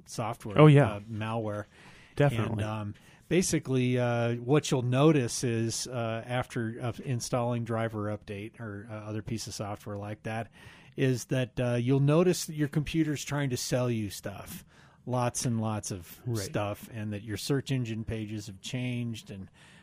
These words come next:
Speaker 1: um, you know, noth-, nothing's as it was <laughs> prior to the, uh, to installing Driver Update. On the other hand, um, none of your drivers got updated.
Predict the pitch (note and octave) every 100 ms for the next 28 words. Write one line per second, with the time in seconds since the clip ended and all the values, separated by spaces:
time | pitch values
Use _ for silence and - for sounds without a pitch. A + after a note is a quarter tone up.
0 | - G2 G#2+ G#2+ G2+ G#2 G2+ - G#2+ G2+
1 | G2+ G2+ - C3 C3 - D3 G3+ G#3 F#3+
2 | D3+ - C3+ B2 A#2+ G#2 G#2+ G#2 F#2+ F#2
3 | - - - - - A3 A3+ - - E3
4 | B2 C3 - B2+ A#2+ A#2 - A2+ A2+ G#2+
5 | G#2+ G#2+ A2 - A2 G2 A2+ G#2+ G#2 G#2+
6 | A2 G#2 G2+ G2+ A2+ A2 - - - B2
7 | C3 C#3+ G#3+ F3+ B2 A#2 A#2 A#2+ A2 -
8 | - _ - A#2+ A#2+ A#2+ E3+ F#3 D3 C3
9 | A#2+ A#2 G#2+ G2+ A#2 G#2+ G2 - G2 F#2+